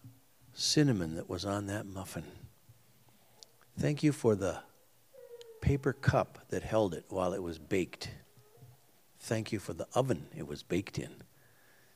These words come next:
Get specific. It will increase your pleasure in the muffin and in the God who provided all the stuff that, that went into that muffin.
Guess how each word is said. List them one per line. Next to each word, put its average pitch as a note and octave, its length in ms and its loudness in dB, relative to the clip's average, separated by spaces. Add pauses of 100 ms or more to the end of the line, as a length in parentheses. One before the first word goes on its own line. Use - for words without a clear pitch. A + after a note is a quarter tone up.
(440)
Get A#3 200 10
specific. - 720 6 (720)
It E3+ 120 12
will C#3+ 160 4
increase F3 580 8
your E3 120 8
pleasure A2+ 520 6 (200)
in C#3+ 140 8
the C#3 80 8
muffin C#3+ 460 4 (280)
and F#3+ 140 12
in F#3+ 100 12
the E3 80 10
God G3+ 320 8
who F3 80 6
provided F#3 420 6
all F3+ 140 8
the F#3 100 4
stuff - 300 2
that, E3+ 160 2 (300)
that D#3 80 2
went E3+ 180 8
into F#3 200 8
that F#2 200 2 (240)
muffin. A#2 340 0